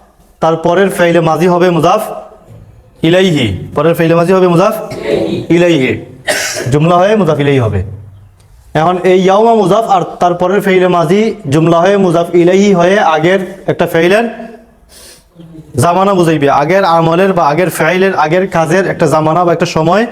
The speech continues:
বুঝাবে। ইয়াউমা জাহারা, ইয়াউমা খালাকা, একটা সময় যে ওই সময় থেকে একটা কাজ চলতেছে, ওই সময় থেকে এই হইতেছে,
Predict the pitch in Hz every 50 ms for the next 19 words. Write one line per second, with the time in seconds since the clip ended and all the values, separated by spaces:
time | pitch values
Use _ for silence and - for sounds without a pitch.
0 | - - - - - - - - - - - - 139 147 160 151 175 160 139 123
1 | 110 98 92 - - - - - 143 165 175 185 190 185 196 202 226 240 226 -
2 | 196 165 131 156 156 156 160 160 160 160 156 143 151 165 180 180 180 180 170 -
3 | 160 147 147 143 - 151 139 135 139 131 - - - 170 165 160 151 143 156 156
4 | 156 185 208 220 208 208 202 196 196 202 208 202 233 220 202 175 - 185 165 165
5 | 156 - - - 165 147 139 156 147 - 135 123 - - - - - - 165 175
6 | 196 196 202 202 196 190 190 185 185 196 196 208 208 175 185 185 175 156 160 165
7 | 160 156 156 160